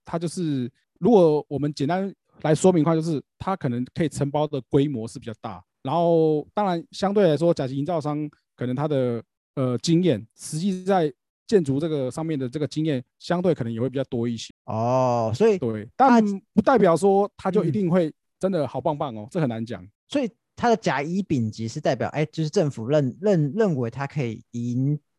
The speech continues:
Speaker 2: 营造的一个范围嘛，比方说今天做个超高，什么超高型摩天大楼，可能四十楼之类的，它就不太可能是丙级营造商来做嘛。
Speaker 1: 没错。
Speaker 2: 所以换言之，我们看到的那种大社区的，然后高楼这样，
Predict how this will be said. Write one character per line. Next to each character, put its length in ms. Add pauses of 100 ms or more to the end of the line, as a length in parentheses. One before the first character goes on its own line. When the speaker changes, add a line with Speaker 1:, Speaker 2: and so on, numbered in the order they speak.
Speaker 2:
营 240
造 260
的 200
一 80
个 180
范 260
围 160
嘛， 80
比 100
方 140
说 160
今 140
天 100
做 120
个 80
超 320
高， 420 (120)
什 60
么 60
超 160
高 180
型 160
摩 100
天 120
大 200
楼， 60
可 100
能 200
四 480
十 160
楼 260
之 160
类 180
的， 200 (260)
它 120
就 60
不 100
太 120
可 100
能 100
是 140 (160)
丙 220
级 200
营 100
造 120
商 140
来 80
做 220
嘛。 140 (160)
Speaker 1:
没 280
错。 240 (300)
Speaker 2:
所 100
以 20
换 140
言 80
之， 160
我 80
们 80
看 140
到 140
的 40
那 80
种 180
大 180
社 200
区 220
的， 100
然 120
后 120
高 200
楼 140
这 80
样， 160